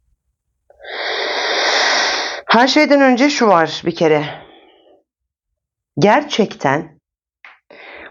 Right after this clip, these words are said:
murada ermekse bunun adı, mücadele bitme-, bitmesi ise, sonuca ermekse, neyse artık sizin niyetiniz. Biliniz ki Haziran'ın sonu, bak zaten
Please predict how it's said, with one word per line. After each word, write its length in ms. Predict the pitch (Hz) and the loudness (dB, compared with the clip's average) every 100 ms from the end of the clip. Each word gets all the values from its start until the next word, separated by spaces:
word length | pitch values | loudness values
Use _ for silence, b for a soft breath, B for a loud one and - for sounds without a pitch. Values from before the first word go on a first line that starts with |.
| - | 2
murada 540 | 202 247 254 262 294 | 6 6 6 6 4
ermekse 840 | 220 220 220 233 277 285 - - 311 | 6 6 4 4 2 -2 -6 0 4
bunun 220 | 226 185 | 4 4
adı, 420 | 170 160 226 - - | 2 4 2 2 -2
mücadele 560 | 185 208 208 220 226 | 2 4 4 6 4
bitme-, 440 | 220 214 - 233 233 - 190 190 - - | 2 -2 0 0 0 -4 -4 -4 -6 -6
bitmesi 460 | 202 208 208 208 | -2 0 0 2
ise, 420 | 233 226 175 175 B B B B | 2 2 2 2 B B B B
sonuca 460 | - 196 214 202 214 | 0 4 6 6 6
ermekse, 760 | 190 190 190 190 - - 156 180 | 4 4 2 0 -2 0 0 2
neyse 360 | 190 190 185 | 0 0 0
artık 280 | 151 143 - | 0 0 -8
sizin 340 | - 147 156 | -10 -4 0
niyetiniz. 580 | 151 151 151 196 285 - B B B B | 2 0 0 -4 -6 -10 B B B B
Biliniz 520 | 196 220 214 202 202 - | 2 6 6 6 2 2
ki 100 | 226 | 2
Haziran'ın 460 | 190 175 196 202 | 4 4 6 4
sonu, 520 | 208 - 190 196 240 B B B | 2 2 4 4 2 B B B
bak 140 | 185 - | -2 0
zaten 400 | 320 330 233 | 0 2 2